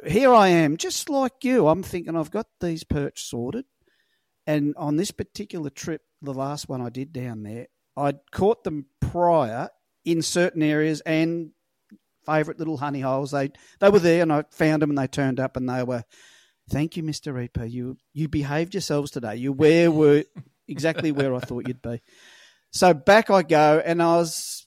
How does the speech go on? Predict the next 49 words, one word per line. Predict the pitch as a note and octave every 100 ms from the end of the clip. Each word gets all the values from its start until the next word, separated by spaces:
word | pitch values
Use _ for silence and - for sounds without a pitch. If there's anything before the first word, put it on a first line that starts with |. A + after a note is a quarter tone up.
| _ _
yeah, | F#4+ D#4 C4+
you |
know, | A#3 G#3+ G#3 G#3
a |
little | G#3+ G#3+ G#3
bit | F3+ -
pumped | E3 C#3 -
up | C#3 -
thinking, | D3 B2+ C#3
"Well, | D#3+ F3
I'm, | G#3+ -
I'm | C4
gonna | F4 F4+ G#3+
get | - -
a | _ -
dozen." | _ - _ _ _ _ _ _ _
Wh-, | A#3 _ _ _
if | - A#3+
I |
went | B3+ F4+ C#4
home | G3 G3 E3
and | D3+
I | C#3+
didn't, | E3 D#3+ D3+ _ _ _ _
when, | A3 C#4 -
when | F#3+ C4 D#4+ C4
would | F#3+ G3 F#3+
I | F#3
be | E3+
sad | D#3 - F#3 E3 C#3+ C3+
at | C#3+
how | D3
many | D3 C#3
I | C3
didn't | B2 C#3 C3 - D3
get? | C#3+ D3+
Like, | D#3 C#3+
if | D#3
I, | _ _ _
would | E3+
I | E3
go | G#3+ A#3
home | G3 F#3+ F#3 _ _ _ _
sad | - G3 F3+
if | D#3+
I | D3+
got | D#3
five? | - D3+ C3+ G#2 G#2+ - _ _
No, | A3+ B3 D4 E4 G#2+